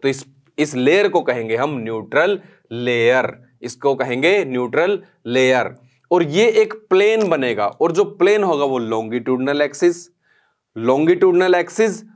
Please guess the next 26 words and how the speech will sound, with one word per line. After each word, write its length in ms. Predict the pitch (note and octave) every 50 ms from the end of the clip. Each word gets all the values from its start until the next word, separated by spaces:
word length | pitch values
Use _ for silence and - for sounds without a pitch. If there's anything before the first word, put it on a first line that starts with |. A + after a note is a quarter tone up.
| _ _ _ _ _
प्लस 440 | F#3+ A3+ C4 B3 - - - - - - _ -
एक 240 | F#3 G#3+ A#3 A3 -
एक्सिस 480 | - E3+ E3 E3 - - G#3 G3 F3
और 380 | G#3 - - F3 F3+ G3 G#3 F#3+
होगा। 340 | F#3 E3 C#3+ B2+ B2+ C3 B2
एक 240 | - C#3+ D#3+ E3+
एक्सिस 320 | F3+ E3 E3+ - F#3 F3 D3+
कौन 260 | D3+ F3+ F#3+ G3 G3
सा? 320 | G3 G#3+ G3 E3 - - - - - _ _ B2
जिस 200 | C#3 G#3+ A#3 -
एक्सिस 540 | - - D#3 C#3 - - - E3+ E3+ D3+ C#3+
के 260 | C#3+ - G3+ G#3+ G#3+ - - -
about 540 | D3 B2+ A2+ A2 C#3 D3+ F3 G#3 A3 - - -
आपका 380 | C#3+ B2+ A#2 - - - D#3 E3+
मूवमेंट 480 | E3 D3 C#3 C3 B2+ B2+ C3+ C#3+ A#2
लग 240 | B2+ A#2 A2+ G#2+ G#2
रहा 200 | G#2 G2 F#2 F2+
है, 260 | F2 F#2+ F2+ D#2+ - _ _ _ _ _ _ _ _ _ _
जिस 300 | - D3 G#3 G3 - -
एक्सिस 400 | - D3 - - - F3 E3+ -
के 160 | - - F#3+ F#3+ - C#3+
about 420 | C3 A#2+ B2+ D3 E3 F3 E3+ E3+
मूवमेंट 440 | C#3+ C3 B2+ C#3 D#3+ F#3+ G#3+ G#3 F#3
लग 220 | E3+ D#3+ D3 C3 C#3
रहा 200 | C3+ C3+ B2+ B2+
है, 360 | - C#3+ C#3 A2 - -